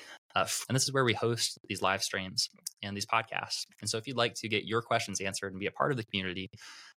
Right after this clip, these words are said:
then you can click on the link in the description to join the community for free. And part of the reason that we do this is because, you know, we're always looking for new artists to mentor personally.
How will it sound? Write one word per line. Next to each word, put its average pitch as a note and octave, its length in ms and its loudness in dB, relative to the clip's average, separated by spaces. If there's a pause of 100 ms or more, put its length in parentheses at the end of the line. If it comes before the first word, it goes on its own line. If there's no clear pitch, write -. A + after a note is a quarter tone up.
(100)
then A2+ 140 4
you A2+ 80 -2
can A2+ 320 0
click C3+ 220 -2
on A#2+ 140 4
the G#2 60 2
link G#2+ 220 0 (160)
in G#2+ 120 -2
the G2+ 60 0
description D#3+ 520 0 (320)
to G#2+ 240 2
join A2 420 4
the G#2+ 60 0
community G2+ 320 0
for A#2 140 -4
free. C#3+ 300 0 (440)
And A#2 160 -2
part D3 120 4
of E3 40 0
the D3+ 60 2
reason C3+ 140 0
that B2+ 100 -4
we A2 60 -4
do C3 160 -2
this E3+ 280 -4
is B2+ 60 -6
because, G#2+ 440 -2 (120)
you A2 80 -4
know, A2 40 0
we're A2 100 8
always A#2+ 200 6
looking A2+ 260 -4
for G#2 380 0
new G#2 180 0
artists G#2 440 2
to - 120 -6
mentor G#2 240 2
personally. D3 520 -2